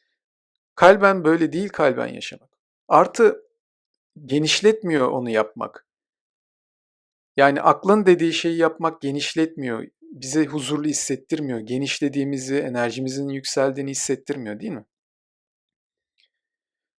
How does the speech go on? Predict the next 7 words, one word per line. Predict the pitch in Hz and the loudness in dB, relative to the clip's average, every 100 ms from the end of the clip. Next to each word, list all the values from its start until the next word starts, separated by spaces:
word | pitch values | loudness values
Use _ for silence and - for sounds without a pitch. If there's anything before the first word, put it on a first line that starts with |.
| _ | _
Ama | 147 131 | -4 -4
kalben | - 156 220 208 175 | 8 8 10 6 2
bir | 143 | -2
şeye | - 135 123 | -6 -4 -6
gittiğinde | 123 _ 131 123 170 | -10 _ -12 -8 -2
zaten | 151 170 185 165 151 - | 4 4 4 -6 -6 2
o | 151 147 - | 4 4 0